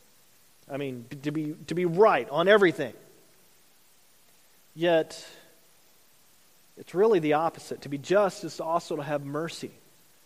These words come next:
to have understanding, understand where righteousness comes from, and to give that mercy out. And Joseph gets it. He's, he's really, <clears throat> he's picked to be Jesus'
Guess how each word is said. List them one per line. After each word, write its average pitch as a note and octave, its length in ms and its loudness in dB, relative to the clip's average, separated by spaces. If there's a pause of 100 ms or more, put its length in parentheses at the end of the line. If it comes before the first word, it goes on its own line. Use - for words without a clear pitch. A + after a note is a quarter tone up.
(140)
to D3 120 -10
have D#3+ 200 2
understanding, D#3+ 840 -4
understand E3 560 -4
where E3 140 0 (200)
righteousness E3 720 0
comes F3 320 -4
from, B2 360 -6 (360)
and D3+ 160 -2
to D#3 60 -2
give F3+ 280 2
that E3+ 120 2
mercy D3 400 -4
out. C3 180 0 (220)
And D#3+ 160 -2
Joseph F3 640 2 (120)
gets F3 300 -2
it. - 220 -10 (640)
He's, - 360 -4 (220)
he's D#3+ 300 -2
really, G3+ 400 2 (160)
<clears throat> - 960 -10
he's D#3 220 -10
picked C4 400 4
to F#3 80 0
be F3+ 120 0
Jesus' D#3+ 640 -6